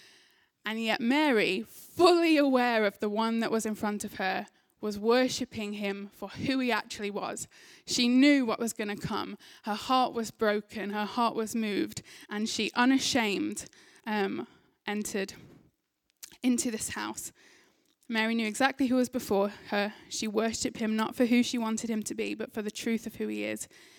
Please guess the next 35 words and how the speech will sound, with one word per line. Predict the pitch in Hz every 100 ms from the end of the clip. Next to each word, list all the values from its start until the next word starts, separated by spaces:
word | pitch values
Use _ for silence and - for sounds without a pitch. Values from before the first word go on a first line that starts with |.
| - _ -
She | -
knew | 233 240
it | 233
was | 226
fundamentally | 254 262 269 254 247 247 247 226
wrong | 202 196 214
for | - 226
Jesus | 226 220 220
to | -
go | - 220
to | 233
the | -
grave | 220 220 214 214
without | 208 202
being | 208 208
lavishly | 214 220 226 - 208
honored. | 202 202 - - - - - _ -
In | 233
the | 240
light | 247 269 269 -
of | 233
his | - 269 262 -
unashamed, | 254 277 277 - 226 220 214
extravagant | - - - 220 220 226 220
love, | 208 196 208 - - - -
an | 214
unashamed, | 226 247 247 233 220 214 214 143
extravagant | - - - 226 220 214 220
risco-, | 226 - - 226 - -
response | 226 - 226 214 - -
became | 220 - 226 220
the | 220
only | 240 240
viable | 220 214 220 214
option. | 208 - - -